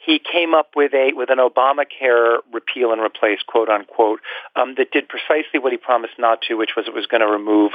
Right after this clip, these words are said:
you know, tens of millions of people from coverage. Trump is singularly unbound by his promises, and that will become even more true if Bannon ends up being exiled. And I think that makes predictions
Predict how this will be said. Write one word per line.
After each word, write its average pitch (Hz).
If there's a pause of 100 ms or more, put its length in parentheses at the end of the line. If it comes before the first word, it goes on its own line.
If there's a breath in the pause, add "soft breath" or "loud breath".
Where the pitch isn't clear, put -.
you 120
know, 107
tens 113
of 104
millions 104
of 101
people 98 (340 loud breath)
from 104
coverage. - (380 loud breath)
Trump 214 (260)
is 160 (380)
singularly 175
unbound 107 (200)
by 107
his 104
promises, 101 (160)
and 131
that 143
will 151
become 135
even 117
more 127
true 113
if 120 (140)
Bannon 117
ends 110
up 113
being 104
exiled. - (400 loud breath)
And 147
I 202
think 254
that 156
makes 147 (120)
predictions 190